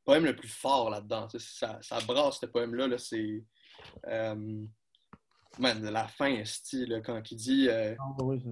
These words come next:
Speaker 1: À partir de la blanche agonie de père en fils, à la consigne de la chair et des âmes, à tous je me lie, jusqu'à l'état de détritus s'il le faut, dans la résistance,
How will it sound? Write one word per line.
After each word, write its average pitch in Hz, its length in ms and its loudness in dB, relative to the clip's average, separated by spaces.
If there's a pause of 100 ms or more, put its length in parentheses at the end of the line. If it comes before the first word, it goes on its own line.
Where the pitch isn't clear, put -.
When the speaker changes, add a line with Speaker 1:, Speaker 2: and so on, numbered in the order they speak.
(140)
Speaker 1:
À 127 80 -2
partir 165 440 8
de 156 80 6
la 127 140 8
blanche 139 400 4
agonie 123 420 4
de 139 80 2
père 131 320 4
en 120 120 -2
fils, - 720 -2
à 117 100 -2
la 117 100 0
consigne 135 500 2
de 143 80 4
la 117 160 4
chair 135 320 2
et 131 60 0
des 117 240 -2
âmes, 131 400 -2 (100)
à 120 120 -6
tous 165 360 0
je 131 100 2
me 123 160 4
lie, 127 320 0 (560)
jusqu'à 135 280 2
l'état 135 260 8
de 156 100 6
détritus 135 600 0
s'il 123 160 -2
le 120 160 0
faut, 131 320 -2 (320)
dans 127 100 2
la 127 120 6
résistance, 123 840 -2